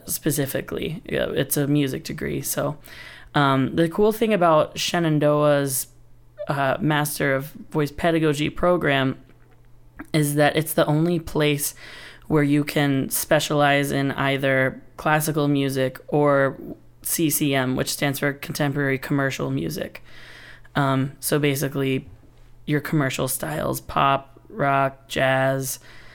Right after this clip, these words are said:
um, R and B, all that kind of stuff. Um, so the program itself was based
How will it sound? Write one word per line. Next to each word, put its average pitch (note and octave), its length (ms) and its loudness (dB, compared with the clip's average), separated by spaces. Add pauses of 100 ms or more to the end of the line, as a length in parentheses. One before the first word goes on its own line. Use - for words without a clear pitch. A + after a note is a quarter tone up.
(320)
um, C3 260 0
R C#3+ 200 2
and C#3 180 2
B, C3+ 500 -2
all C#3+ 160 2
that C3+ 180 -2
kind - 220 -6
of A#1+ 100 -6
stuff. - 400 -4 (560)
Um, C#3 460 2 (580)
so F3 640 4 (160)
the F3 160 0
program G3+ 460 4
itself F3+ 520 4
was D#3+ 200 2
based D3 580 0